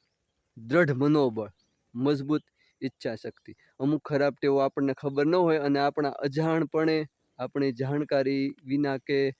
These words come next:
આપણને એનો ખ્યાલ ન હોય કે આપણે આ ન કરવું જોઈએ અને અમુક ટેવો પડી જાય, અમુક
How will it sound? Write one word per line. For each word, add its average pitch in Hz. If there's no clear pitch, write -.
આપણને 135
એનો 139
ખ્યાલ 143
ન 160
હોય 151
કે 139
આપણે 131
આ 131
ન 147
કરવું 131
જોઈએ 127
અને 131
અમુક 143
ટેવો 139
પડી 175
જાય, 117
અમુક 120